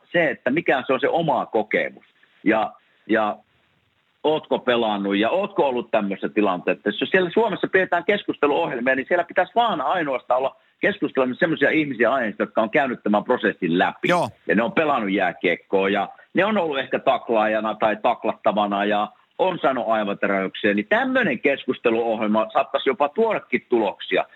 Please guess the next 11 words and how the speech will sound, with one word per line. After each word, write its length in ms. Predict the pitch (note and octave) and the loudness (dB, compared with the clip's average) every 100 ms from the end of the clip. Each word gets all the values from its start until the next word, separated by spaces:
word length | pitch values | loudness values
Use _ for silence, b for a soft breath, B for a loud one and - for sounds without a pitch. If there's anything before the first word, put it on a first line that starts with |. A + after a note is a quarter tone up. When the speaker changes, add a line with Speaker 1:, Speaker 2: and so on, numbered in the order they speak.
| b _ | b _
Speaker 1:
Mutta 380 | C3+ C#3 - B2 - _ | 0 0 0 -2 -6 _
se, 160 | G3 A3 | 0 0
että 300 | - C#3+ - - _ _ _ _ E3+ | 0 -2 -2 -6 _ _ _ _ 0
jääkiekosta 580 | A3 G#3+ E3+ C3+ - | 0 0 0 0 0
ei 140 | C#3 D3+ | 0 0
missään, 280 | G#3 - D3+ | 0 0 -2
ainakin 260 | D#3+ E3 - | 0 -2 0
se 80 | |
on 140 | A#3+ F3+ | 0 0
minun 300 | G3 F3 C3+ | 0 2 0
mielipide, 680 | A2+ G2+ F#2 G2 E2+ E2 | 0 0 0 0 0 0